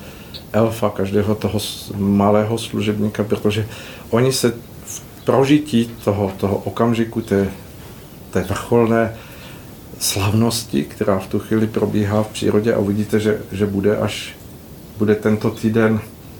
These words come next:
na chvíli, eh, vykoukne slunce, tak, eh, věřím, že, že, že bude pro ten bytostný svět právě ten čas, který,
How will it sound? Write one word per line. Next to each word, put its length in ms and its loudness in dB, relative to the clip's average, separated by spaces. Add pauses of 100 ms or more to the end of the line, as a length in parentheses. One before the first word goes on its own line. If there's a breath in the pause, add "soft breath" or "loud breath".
(1400)
na 100 2
chvíli, 520 4
eh, 1040 -2
vykoukne 540 2 (120)
slunce, 460 2
tak, 320 -2 (340)
eh, 260 -4 (1700 loud breath)
věřím, 480 6
že, 240 2
že, 280 2
že 140 0
bude 220 4
pro 160 -2
ten 280 2 (140)
bytostný 520 -2
svět 320 0 (680)
právě 360 4
ten 220 -2
čas, 400 0
který, 500 0